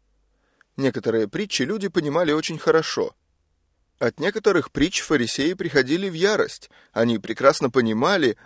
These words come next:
о ком идет речь. Они думали: «Так ведь это же он про нас говорит, это же он нас обличает». Действительно, многие притчи Иисуса осуждали фарисеев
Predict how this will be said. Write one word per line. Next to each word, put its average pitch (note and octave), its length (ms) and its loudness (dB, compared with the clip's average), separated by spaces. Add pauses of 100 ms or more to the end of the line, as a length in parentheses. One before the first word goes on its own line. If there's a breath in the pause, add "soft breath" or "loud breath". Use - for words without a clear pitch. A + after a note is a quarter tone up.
о A#2+ 160 -2
ком B2+ 340 0
идет B2 380 0
речь. - 360 -2 (520)
Они A#2 300 0
думали: A#2 420 0 (800 soft breath)
«Так - 180 -8
ведь A2 220 -4
это A#2+ 260 -4
же C3+ 140 2
он C#3 160 2
про D#3 220 2
нас F3+ 360 4
говорит, B2 420 2
это G#2 240 -2
же B2 160 2
он C#3 320 0
нас F3+ 380 0
обличает». D#3+ 880 0 (840)
Действительно, A2+ 640 -6
многие A2 420 -2
притчи B2+ 360 -6
Иисуса C#3+ 800 -2
осуждали B2+ 720 -2
фарисеев C#3 720 -2